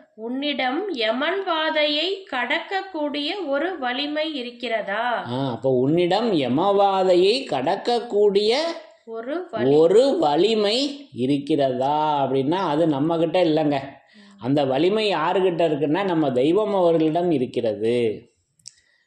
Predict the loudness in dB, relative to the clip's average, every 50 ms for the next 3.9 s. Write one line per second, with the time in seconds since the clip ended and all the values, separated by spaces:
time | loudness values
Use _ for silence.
0 | _ _ _ _ _ _ _ _ _ _ _ _ _ _ _ -2 0 2 2 2
1 | 0 0 0 0 2 2 2 2 2 2 2 2 2 2 2 0 2 0 0 0
2 | -2 -2 -2 0 0 0 0 0 -2 -4 2 0 0 2 2 2 2 4 4 4
3 | 2 2 2 2 2 2 2 4 2 4 4 4 2 2 2 2 2